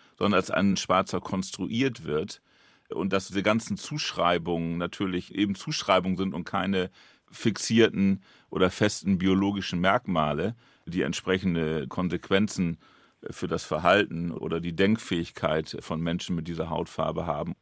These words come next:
Und das ist ja ein Thema, was dann später sehr stark auch in den postkolonialen Studien aufgegriffen worden ist, also die Frage eben von Zuschreibung bestimmter Kriterien an andere, das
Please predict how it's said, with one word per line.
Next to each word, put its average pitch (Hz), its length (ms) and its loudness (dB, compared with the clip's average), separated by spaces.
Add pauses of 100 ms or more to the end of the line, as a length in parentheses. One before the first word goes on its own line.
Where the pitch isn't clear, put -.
Und 87 100 -4
das 95 120 0
ist 101 40 -2
ja 110 80 6
ein 95 140 0
Thema, 110 380 4
was 98 140 2
dann 92 180 -2
später 101 600 2 (320)
sehr 95 220 2
stark 95 320 2
auch 95 100 -2
in 90 100 -4
den 87 140 0
postkolonialen 87 640 0
Studien 95 640 2 (460)
aufgegriffen 90 800 0
worden 80 280 0
ist, 76 100 -6
also 80 160 -4
die 82 100 -10
Frage 85 440 0
eben 82 260 -4
von 80 240 -6
Zuschreibung 85 720 0
bestimmter 82 340 -8
Kriterien 85 640 -2
an 73 140 -4
andere, 87 420 2
das 80 180 -2